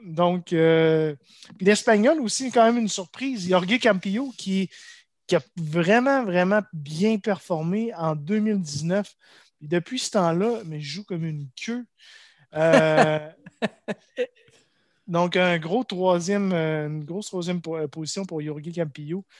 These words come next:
qu'on avait vu popper dans les tournois majeurs, euh,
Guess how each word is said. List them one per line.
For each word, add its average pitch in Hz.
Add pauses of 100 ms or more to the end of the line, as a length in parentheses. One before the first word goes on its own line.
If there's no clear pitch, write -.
(140)
qu'on 165
avait 214 (500)
vu 190
popper 202
dans 185
les 160
tournois 170
majeurs, 165
euh, 139